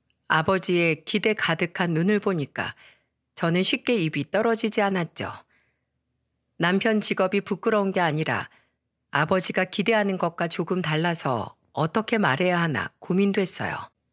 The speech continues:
자꾸 저를 재촉하는 아버지를 보고 머뭇거리다가 저는 심호흡을 하고 아버지를 보며 입을 열었습니다. 아빠,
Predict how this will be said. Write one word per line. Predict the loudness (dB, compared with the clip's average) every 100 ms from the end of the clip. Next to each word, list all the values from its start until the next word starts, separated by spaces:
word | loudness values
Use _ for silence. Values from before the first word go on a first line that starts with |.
| _ _ _ _ _ _ -2
자꾸 | 0 0 -2 0 2 2 0
저를 | -2 0 2
재촉하는 | 0 -2 -2 -2 0 0 2
아버지를 | 2 2 0 0 0
보고 | 0 -4 -2 -6 -6 _
머뭇거리다가 | -2 2 2 2 2 0 -2 -4 -6 -10 -16 -20 _ _ _ _ _
저는 | -2 0 0
심호흡을 | 2 4 4 2 2
하고 | 0 -2 -8 -8 _ _ _ -2
아버지를 | 0 2 2 2 0
보며 | -2 -4 -4 -8 -6
입을 | 0 2 4
열었습니다. | 2 0 -2 -4 -4 -8 -10 -16 _ _ _ _ _ _ _ _ _ _ _ _ _ _ _ -6
아빠, | -2 0 0 0 0 0